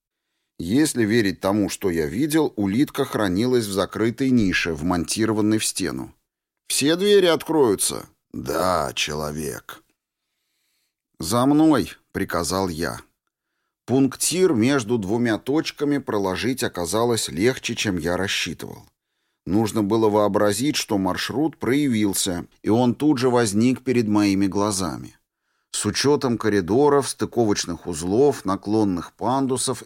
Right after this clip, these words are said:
и гравитационных лифтов. При этом я захотел, чтобы контуры станции накладывались на реальное пространство. И прокатило. Дополненная, мать её, реальность. Кубик пришлось временно убрать в карман.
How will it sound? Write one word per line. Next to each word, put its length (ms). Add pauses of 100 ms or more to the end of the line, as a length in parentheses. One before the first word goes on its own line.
и 120
гравитационных 960
лифтов. 560 (680)
При 180
этом 280
я 200
захотел, 540
чтобы 360
контуры 520
станции 580
накладывались 960
на 80
реальное 520
пространство. 840 (260)
И 180
прокатило. 800 (640)
Дополненная, 1000
мать 340
её, 200
реальность. 760 (520)
Кубик 480
пришлось 580
временно 560
убрать 360
в 60
карман. 540